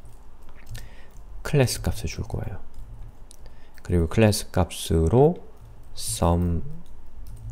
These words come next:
썸네일이라고 이렇게 하게 되면 이 클래스 값이 썸네일인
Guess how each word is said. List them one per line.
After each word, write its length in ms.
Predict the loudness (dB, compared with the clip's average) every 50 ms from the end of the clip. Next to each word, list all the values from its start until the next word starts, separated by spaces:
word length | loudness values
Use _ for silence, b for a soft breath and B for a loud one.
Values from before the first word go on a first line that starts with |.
| -10 -10 -10 -10 -10 -10 -10 -10 -2
썸네일이라고 840 | 2 4 4 6 6 6 4 2 2 4 4 6 6 6 6 4 4
이렇게 280 | 2 2 0 -2 8 10
하게 240 | 10 10 10 8
되면 540 | 4 4 4 6 8 8 6 6 4 2 0 B B B B B B B B B 4
이 240 | 8 8 8 8 6
클래스 520 | 0 2 6 8 8 8 6 4 -2 2 2
값이 280 | 2 2 2 0 0
썸네일인 1000 | 0 2 4 4 4 6 6 6 6 6 6 8 8 8 8 8 6 6 6 4